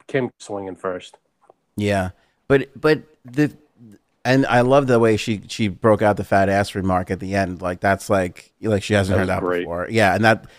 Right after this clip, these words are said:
Speaker 2: you could tell that's, like, the dig. Like, you know, we all have our sensitive things. Like, that's, like,
Speaker 1: <laughs>
Speaker 2: that's the one that she pulled out. But I also feel like, and I think we all have a part of this in us, which is the,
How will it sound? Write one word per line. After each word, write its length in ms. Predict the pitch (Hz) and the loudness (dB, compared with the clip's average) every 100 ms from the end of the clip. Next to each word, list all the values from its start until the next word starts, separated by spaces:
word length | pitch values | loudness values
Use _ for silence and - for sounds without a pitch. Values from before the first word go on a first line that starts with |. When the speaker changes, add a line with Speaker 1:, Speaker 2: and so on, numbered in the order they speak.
| - | 0
Speaker 2:
you 120 | 139 | 4
could 160 | 160 - | 4 6
tell 220 | 139 120 | 8 8
that's, 240 | 117 117 | 6 4
like, 160 | 123 110 | 2 2
the 120 | 113 | 2
dig. 480 | 92 120 117 101 92 | -2 2 4 4 0
Like, 280 | 95 101 87 | -2 -2 0
you 60 | |
know, 100 | 107 | 0
we 80 | 107 | 2
all 140 | 110 110 | 2 2
have 160 | 101 | 2
our 140 | 101 101 | 2 0
sensitive 580 | - 123 107 113 101 | -2 2 2 2 -2
things. 400 | 127 110 117 127 | 2 4 4 4
Like, 120 | 107 104 | 2 4
that's, 300 | 107 - - | 2 2 0
like, 180 | 101 - 123 - | 0 0 -6 -6
Speaker 1:
<laughs> 220 | 127 _ | -10 _
Speaker 2:
that's 180 | 117 113 | -2 0
the 100 | - | 0
one 160 | 110 113 | 2 4
that 140 | 107 | 2
she 100 | - | 0
pulled 300 | 101 110 101 | -4 0 2
out. 260 | 98 107 123 - _ | 4 4 0 -8 _
But 140 | 147 147 | 4 4
I 60 | |
also 320 | 165 247 349 | 6 2 0
feel 300 | 311 185 170 | -6 0 4
like, 300 | 151 127 123 - | 4 4 2 0
and 100 | 143 | 0
I 80 | 160 | 0
think 240 | 208 311 | 0 -2
we 120 | 269 | 0
all 260 | 170 135 151 | 2 4 4
have 260 | 143 135 120 | 4 4 4
a 80 | |
part 300 | 101 - 110 | 0 4 4
of 100 | 117 | 4
this 220 | 110 113 - | 2 0 0
in 220 | 107 117 | -2 2
us, 360 | 135 160 - - _ _ | 2 2 -6 -20 _ _
which 220 | 131 131 | 4 6
is 300 | 139 127 117 | 6 6 4
the, 560 | 120 123 120 120 120 | 0 0 2 0 -2